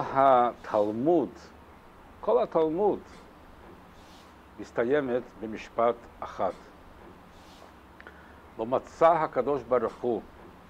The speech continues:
כלי מחזיק ברכה, אלא שלום." והפסוק, "ה-, השם עוז לעמו ייתן, השם יברך את עמו בשלום."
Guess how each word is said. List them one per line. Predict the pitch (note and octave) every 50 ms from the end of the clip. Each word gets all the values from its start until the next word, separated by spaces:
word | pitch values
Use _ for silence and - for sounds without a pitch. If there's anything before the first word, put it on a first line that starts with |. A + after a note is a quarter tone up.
| - - - - - - - - - - - - - - - - -
כלי | B2+ C3+ D3+ C3+ G#2+ - - - -
מחזיק | G2+ G#2+ F#2+ F2 F2+ C3 D3+ - - -
ברכה, | G#2+ G#2 F#2+ - - - A#2+ C#3+ D#3+ F3+ F#3 - - - - - - - - - - - - - - - - - - - - - - - -
אלא | C3+ C3+ C3 C3+ C3+ A#2+
שלום." | - - - A2+ G#2+ G#2 G#2 F#2 E2 D#2 - - - - - - - - - - - - - - - - - - - - - - - - - - - - - - - - - - - - -
והפסוק, | G2+ F#2+ F#2+ - - G#2 - - - A2 A#2+ C#3 C3+ - - - - - -
"ה-, | G#2+ A#2 - - - G2+
השם | F#2+ - - - - C3 C#3+ D#3 D3 B2+ A#2 A2+ A2+ -
עוז | B2+ C3 C3 B2 A2 G2+ F#2 - - - - - - - - - - - - - - - - - - -
לעמו | A2+ A2+ G#2+ G2+ G2 G2 A2 B2 B2+
ייתן, | G#2+ G#2 G2 - - - G2 F#2+ G2+ A#2 D3 - - - - - - - - - - - - - - - - - - - - - - -
השם | F2+ - - C3 D3 D#3+ D#3
יברך | C#3+ B2 B2 C#3 C#3 D#3 F#3 F3+ D3+ D#3 D#3 - - -
את | - - C3+
עמו | B2 C3 C#3 C#3
בשלום." | C3 B2+ - - - A#2 A2 G#2 F#2+ F2+